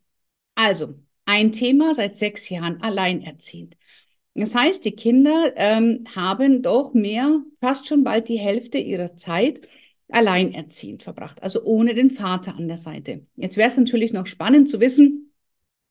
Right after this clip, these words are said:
wie der Kontakt zum Vater ist, ob die, welches, ähm, Modell ihr gewählt habt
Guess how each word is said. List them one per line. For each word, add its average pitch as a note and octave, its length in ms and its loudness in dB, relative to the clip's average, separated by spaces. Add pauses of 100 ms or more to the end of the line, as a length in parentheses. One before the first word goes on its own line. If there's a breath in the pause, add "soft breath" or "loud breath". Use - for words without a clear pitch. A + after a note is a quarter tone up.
(140)
wie A3 260 2
der A3+ 140 6
Kontakt A3+ 540 -2
zum A3 160 0
Vater G#3+ 400 -6
ist, A3 200 -4 (400 loud breath)
ob G3+ 200 -4
die, F#3 180 -6
welches, G3+ 380 -2
ähm, F3+ 260 -8 (160 loud breath)
Modell C#4 340 4
ihr B3+ 240 2
gewählt G3+ 680 0
habt F#3+ 340 -6